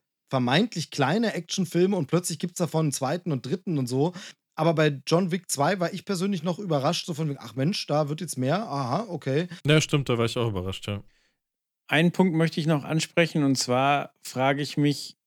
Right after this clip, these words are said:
Speaker 3: was da passiert ist und ob,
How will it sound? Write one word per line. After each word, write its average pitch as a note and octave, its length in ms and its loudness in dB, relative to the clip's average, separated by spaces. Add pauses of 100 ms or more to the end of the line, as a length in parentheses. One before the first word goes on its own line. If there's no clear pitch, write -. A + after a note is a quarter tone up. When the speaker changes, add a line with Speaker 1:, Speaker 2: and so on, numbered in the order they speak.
(440)
Speaker 3:
was C3 540 -2
da E3 140 4
passiert D#3+ 640 -2
ist - 440 -2 (340)
und C3+ 260 2
ob, - 420 0